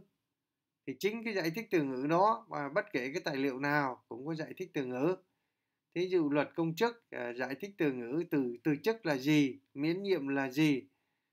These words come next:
eh, công chức là gì, à, vân vân, thì là cái giải thích từ ngữ. Thì các bạn phải đọc cái giải thích từ ngữ. Thì, thì, thì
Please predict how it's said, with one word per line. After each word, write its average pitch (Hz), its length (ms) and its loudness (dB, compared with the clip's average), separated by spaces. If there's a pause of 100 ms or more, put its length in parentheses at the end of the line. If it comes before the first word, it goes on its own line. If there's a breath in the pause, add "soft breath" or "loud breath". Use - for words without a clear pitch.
(320)
eh, 123 260 -6
công 175 220 -2
chức 214 240 -6
là 147 160 2
gì, 139 400 2 (140)
à, 131 220 -8
vân 139 180 -6
vân, 175 260 2
thì 143 160 -4
là 127 260 -6
cái 165 160 -4
giải 156 200 -4
thích 190 160 -8
từ 143 120 -2
ngữ. 120 280 -6 (580)
Thì 127 80 -8
các 170 160 -8
bạn 143 240 -2
phải 143 120 -6
đọc 147 260 2
cái 165 100 -4
giải 151 180 -2
thích 180 160 -14
từ 156 100 0
ngữ. 131 280 -2 (580)
Thì, 127 100 -8
thì, 117 260 -10
thì 139 340 0